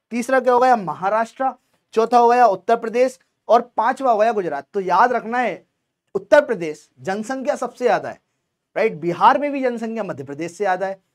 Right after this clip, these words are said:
even बंगाल में भी है, लेकिन एरिया वाइज मध्य प्रदेश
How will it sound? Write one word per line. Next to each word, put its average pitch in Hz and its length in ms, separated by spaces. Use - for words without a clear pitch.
even 226 180
बंगाल 196 460
में 247 140
भी 240 120
है, 233 140
लेकिन 240 1000
एरिया 294 400
वाइज 208 420
मध्य 208 400
प्रदेश 214 420